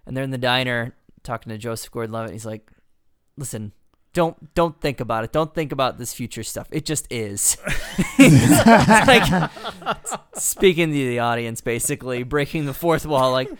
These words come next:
"Listen, don't overthink this time travel stuff for this movie. Get the basic points and try to enjoy yourself."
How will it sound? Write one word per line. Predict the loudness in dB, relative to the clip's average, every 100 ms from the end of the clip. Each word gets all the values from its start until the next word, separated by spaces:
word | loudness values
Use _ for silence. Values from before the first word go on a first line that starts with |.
| -6
"Listen, | -2 -2 2
don't | 4 6
overthink | 4 2 -4 -6
this | -6
time | -4 -2
travel | -4 -4
stuff | -6 -8
for |
this | -10 -8
movie. | -8 -8 -8 -10 -16 -20 -20 -10
Get | -8 -8
the |
basic | -8 -8 -8 -12 -14
points | -14 -14 -14
and | -14
try | -10 -10
to | -10
enjoy | -14 -16
yourself." | -18 -18 -20 -20 -20